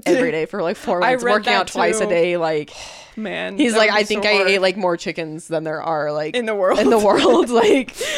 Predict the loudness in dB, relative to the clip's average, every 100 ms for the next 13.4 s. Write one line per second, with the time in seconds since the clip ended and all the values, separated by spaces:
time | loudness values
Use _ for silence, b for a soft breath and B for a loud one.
0 | 2 4 2 0 -2 -2 2 4 4 4
1 | 4 2 -2 -2 0 2 2 2 2 2
2 | 2 -2 -2 -2 -2 -2 0 2 0 -2
3 | -4 -4 -4 -2 -2 -2 -2 -2 0 0
4 | -4 -4 -2 -2 -4 -8 _ _ _ _
5 | -6 -2 -2 -4 -6 -4 -4 -4 -6 -8
6 | -10 -14 -20 _ _ _ _ _ -8 -8
7 | -8 -14 -14 -10 -10 -8 -8 -8 -10 -12
8 | -16 -12 -8 -8 -10 -12 -14 -12 -14 -12
9 | -14 -12 -14 -14 -16 -16 -14 -14 -12 -12
10 | -10 -10 -10 -12 -14 -16 -12 -10 -8 -8
11 | -8 -8 -8 -10 -12 -6 -6 -6 -6 -6
12 | -6 -10 _ -10 -8 -8 -14 -16 -16 -14
13 | -16 -16 -18 -18